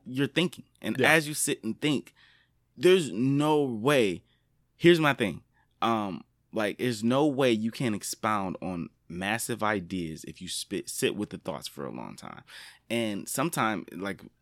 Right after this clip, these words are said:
Speaker 1: artists say it's therapeutic, and that's where they leave it. So I'll try to dive a little deeper in that. I assume it's therapeutic because you're sitting with yourself for this amount of time.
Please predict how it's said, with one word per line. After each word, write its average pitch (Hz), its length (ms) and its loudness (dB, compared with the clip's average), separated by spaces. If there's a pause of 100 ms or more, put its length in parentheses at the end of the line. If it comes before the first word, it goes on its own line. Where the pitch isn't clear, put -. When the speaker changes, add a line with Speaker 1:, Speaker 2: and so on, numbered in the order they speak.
(100)
Speaker 1:
artists 131 380 4
say 110 120 4
it's 104 120 -2
therapeutic, 95 520 0 (680)
and 98 100 -2
that's 107 220 -2
where 107 100 2
they 95 120 0
leave 87 240 -6
it. - 100 -18 (100)
So - 180 0
I'll 120 180 4
try 123 240 4
to 107 80 0
dive 104 420 0
a 101 60 0
little 104 180 2
deeper 107 300 -2
in 117 80 0
that. 117 240 0
I 98 60 -2
assume 139 380 -4
it's 113 140 -4
therapeutic 117 640 2
because 90 560 -4 (460)
you're 87 100 -8
sitting 139 360 -2
with 127 180 -6
yourself 95 420 -4
for - 120 -10
this 90 260 -6
amount 95 280 -4
of 92 60 -10
time. - 240 -12